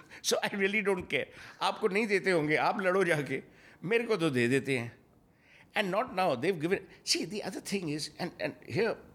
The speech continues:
I just want to, uh, do a segue. It's important for you to get time only when you have something important to say. Half the time, the party spokespeople are, you know, giving their party line.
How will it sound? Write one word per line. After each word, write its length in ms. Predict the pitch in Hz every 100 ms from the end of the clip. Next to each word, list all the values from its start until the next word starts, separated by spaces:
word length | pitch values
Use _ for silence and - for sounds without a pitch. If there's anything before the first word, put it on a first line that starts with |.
| -
I 80 | 147
just 180 | 208 190
want 220 | 170 113 - 64 - -
to, 120 | 90 110
uh, 180 | 80 113
do 160 | 160
a 20 |
segue. 460 | 147 - 135 127 87 - - - - - - _ -
It's 200 | 262 -
important 760 | - 185 151 131 127 170 180 -
for 200 | - 156
you 460 | 107 120 135 143 - -
to 100 | 151
get 360 | 95 107 139 -
time 360 | 101 101 123 - -
only 260 | 131 123 156
when 160 | 117
you 120 | 120 120
have 160 | 135
something 400 | - 90 87 120
important 520 | 123 104 90 82 123
to 60 | 139
say. 320 | - 240 240 - - _ _ _ _ - - -
Half 280 | - 117 190
the 80 | 202
time, 420 | 156 110 98 123 - -
the 80 | 156
party 440 | - 135 139 196
spokespeople 840 | 190 - 160 165 - 151 135 170 -
are, 200 | 147 135 - - - -
you 120 | 139
know, 180 | 156 135 131
giving 240 | 135 143 143
their 100 | 135
party 300 | 135 113 123
line. 280 | 120 110